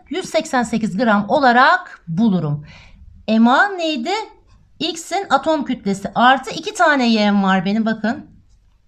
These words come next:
İki tane Y'nin atom kütlesi toplamı yüz seksen sekize eşitmiş. E, bana Y verilmiş zaten seksen olarak. O halde diyorum ki X artı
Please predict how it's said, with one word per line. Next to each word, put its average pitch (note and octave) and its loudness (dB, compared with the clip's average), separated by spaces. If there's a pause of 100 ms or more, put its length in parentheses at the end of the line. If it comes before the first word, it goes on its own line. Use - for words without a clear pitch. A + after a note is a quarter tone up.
(100)
İki A3+ -8
tane A#3+ 2
Y'nin A3+ 2
atom C4+ -4
kütlesi G#3 -6
toplamı C4 -4
yüz D4+ -6
seksen A#3 -4
sekize G3 -6
eşitmiş. - -12 (360)
E, D3+ -6
bana A3+ 0
Y F4+ 4
verilmiş F4+ 0
zaten D4+ 2
seksen C4 -4
olarak. A#3 -2
O B3+ -2
halde C4 0
diyorum C4+ -4
ki - -12
X C4 -8
artı F#3 -4